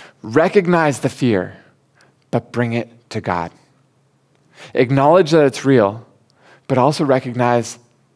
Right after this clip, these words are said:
that it's bigger than you, but you don't have to be the one big enough to fix it, because there's someone even bigger than you who can come to your side and help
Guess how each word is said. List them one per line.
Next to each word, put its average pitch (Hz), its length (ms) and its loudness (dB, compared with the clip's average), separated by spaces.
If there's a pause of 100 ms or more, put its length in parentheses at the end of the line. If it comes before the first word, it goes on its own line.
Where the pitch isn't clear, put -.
(460)
that 113 120 -2
it's 107 120 -8
bigger 160 360 2
than 123 140 2
you, 101 260 -4 (240)
but - 340 -4
you 135 360 -6
don't 151 180 2
have 123 300 -8
to - 80 -16
be 123 160 -4
the 113 100 -2
one 110 260 0
big 104 160 0
enough 107 220 -8
to - 80 -20
fix - 260 -8
it, - 120 -12
because 110 240 -8
there's - 180 0
someone 139 420 -2 (280)
even 147 320 -2
bigger 143 340 2
than 127 160 0
you 113 240 -6 (1400)
who 127 140 -8
can 123 120 -10
come 120 220 -6
to 120 80 -6
your 113 140 -6
side 98 420 -10 (240)
and 92 140 -16
help 101 360 -8